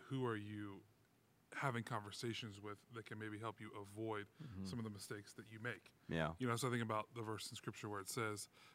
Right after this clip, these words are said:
Speaker 1: that wisdom comes in the multitude of counselors.
Speaker 3: Mm-hmm.
Speaker 1: And so how many times do we rush into a decision or make a decision that we eventually regret, where we could have potentially avoided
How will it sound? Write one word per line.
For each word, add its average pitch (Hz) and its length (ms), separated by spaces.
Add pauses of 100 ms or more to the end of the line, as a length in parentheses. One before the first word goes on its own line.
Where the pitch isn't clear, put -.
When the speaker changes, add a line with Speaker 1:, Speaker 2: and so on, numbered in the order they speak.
(100)
Speaker 1:
that 107 180
wisdom 127 380
comes 113 420
in 117 80
the 107 80
multitude 110 920
of 110 120
counselors. 104 640
Speaker 3:
Mm-hmm. 92 560
Speaker 1:
And 120 120
so 113 160
how 131 140
many 143 120
times 120 380
do 113 80
we 117 100 (300)
rush 123 360
into 127 240
a 107 40
decision 107 500 (460)
or 113 220 (100)
make 120 280
a 120 40
decision 107 680
that 104 100
we 107 120
eventually 104 420 (120)
regret, 107 440 (800)
where 110 280
we 110 160
could 131 160
have 107 180
potentially 120 560
avoided 107 520